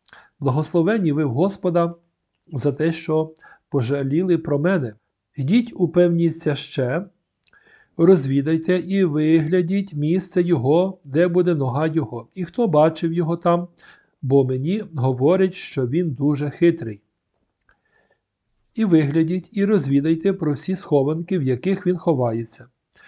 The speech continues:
І поверніться до мене з вірною звісткою, і я піду з вами,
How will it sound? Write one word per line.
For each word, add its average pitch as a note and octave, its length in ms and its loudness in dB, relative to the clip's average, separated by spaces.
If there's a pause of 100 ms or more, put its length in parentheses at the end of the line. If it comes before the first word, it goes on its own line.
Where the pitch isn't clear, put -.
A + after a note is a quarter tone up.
(200)
І C3 80 -6
поверніться D#3 580 0
до C#3 160 2
мене F3 340 0
з C3 140 -6
вірною F3+ 720 -2 (380)
звісткою, C3 800 -2 (320)
і C3 80 -6
я G#3 180 4
піду F3 300 0
з A#2+ 80 -2
вами, C3+ 500 0